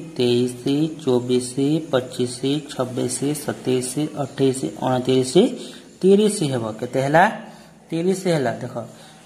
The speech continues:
କୋଡ଼ିଏ + ଦଶ ଅଛି, ଦୁଇଟି କାଠି ବିଡ଼ା ଯୋଗ ଗୋଟିଏ କାଠି ବିଡ଼ା ସମାନ କେତେ ହେବ? ତିରିଶ ହେଲା। ତାହେଲେ କୋଡ଼ିଏ + ଦଶ ସମାନ କେତେ ହେବ, ପିଲାମାନେ? କୋଡ଼ିଏ + ଦଶ ସମାନ ହେବ ତିରିଶ।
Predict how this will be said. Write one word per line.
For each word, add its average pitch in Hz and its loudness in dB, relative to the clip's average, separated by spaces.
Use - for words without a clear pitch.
କୋଡ଼ିଏ + 135 2
ଦଶ 160 2
ଅଛି, 175 -2
ଦୁଇଟି 156 -2
କାଠି 170 2
ବିଡ଼ା 160 6
ଯୋଗ 147 2
ଗୋଟିଏ 147 4
କାଠି 165 4
ବିଡ଼ା 165 6
ସମାନ 160 4
କେତେ 156 0
ହେବ? 165 4
ତିରିଶ 123 0
ହେଲା। 113 -4
ତାହେଲେ 135 4
କୋଡ଼ିଏ + 127 2
ଦଶ 147 6
ସମାନ 160 2
କେତେ 156 -4
ହେବ, 139 -2
ପିଲାମାନେ? 139 2
କୋଡ଼ିଏ + 131 4
ଦଶ 127 6
ସମାନ 139 4
ହେବ 127 0
ତିରିଶ। 113 -4